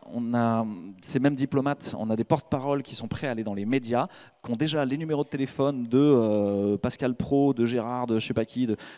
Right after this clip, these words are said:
machin, qui sont prêts à y aller. Leur discours a déjà rôdé, on a déjà bossé avec eux pendant tout l'été. Alors s'ils te disent ça, s'ils te disent ça, qu'est-ce que tu fais, et cetera On fait des jeux de rôle. Euh, on,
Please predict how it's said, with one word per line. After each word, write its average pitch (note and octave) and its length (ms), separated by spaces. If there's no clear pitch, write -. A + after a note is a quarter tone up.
machin, B2 260
qui - 80
sont A#2+ 120
prêts - 220
à G3 40
y B2+ 100
aller. A2+ 280
Leur A2+ 100
discours C3 340
a A2 60
déjà D#3 260
rôdé, C3+ 440
on G#2+ 100
a G2+ 60
déjà B2 240
bossé D3 300
avec C3+ 260
eux D3 40
pendant A2 240
tout - 140
l'été. C3+ 360
Alors G2+ 200
s'ils C3+ 220
te A#2 40
disent A#2+ 140
ça, B2 340
s'ils C3 220
te A#2+ 80
disent A#2 160
ça, A#2+ 400
qu'est-ce C3 160
que - 60
tu C3+ 60
fais, - 200
et B2 80
cetera A2 320
On - 60
fait - 140
des G2+ 100
jeux B2+ 160
de B2 80
rôle. A2 260
Euh, G#2 240
on, C#3+ 160